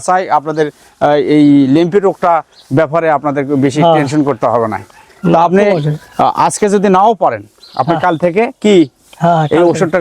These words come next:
Speaker 1: খাওয়ায়, ওষুধ হিসেবে আল্লাহর নাম নিয়ে খাওয়ায় দেখেন, মনে হয় গরুটা সুস্থ হয়ে যাবে।
Speaker 2: আচ্ছা,
Speaker 1: আচ্ছা,
Speaker 2: আচ্ছা।
Speaker 1: এই, এই গরুগুলো, সুধী দর্শক, আমি ঘুরে ঘুরে দেখাচ্ছি গ্রামে পরিবেশে ওনারা গরুগুলো লালন পালন করেন। আহ, আমরা কিন্তু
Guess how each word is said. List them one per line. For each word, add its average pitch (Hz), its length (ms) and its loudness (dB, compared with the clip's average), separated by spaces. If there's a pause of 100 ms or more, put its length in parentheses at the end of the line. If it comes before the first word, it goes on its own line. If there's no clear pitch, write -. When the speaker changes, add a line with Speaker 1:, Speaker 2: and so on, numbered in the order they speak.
Speaker 1:
খাওয়ায়, 165 260 0
ওষুধ 202 280 0
হিসেবে 180 320 0
আল্লাহর 160 320 0
নাম 160 120 0
নিয়ে 165 160 -2
খাওয়ায় 156 220 0
দেখেন, 175 180 -2 (120)
মনে 156 100 2
হয় 151 180 0 (340)
গরুটা 156 260 0
সুস্থ 160 260 -2
হয়ে 135 160 2
যাবে। 104 160 -4
Speaker 2:
আচ্ছা, - 540 -6
Speaker 1:
আচ্ছা, 160 280 -2
Speaker 2:
আচ্ছা। 139 200 -2 (380)
Speaker 1:
এই, 160 140 2 (160)
এই 220 160 2
গরুগুলো, 196 340 2 (100)
সুধী 196 120 0
দর্শক, 214 320 0
আমি 180 200 0 (140)
ঘুরে 175 200 2
ঘুরে 196 200 2
দেখাচ্ছি 170 260 0 (120)
গ্রামে 156 240 0 (100)
পরিবেশে 147 340 0
ওনারা 147 220 2
গরুগুলো 127 420 0
লালন 123 220 0
পালন 135 240 0
করেন। 180 180 0
আহ, - 680 -4 (120)
আমরা 190 200 0
কিন্তু 208 240 -2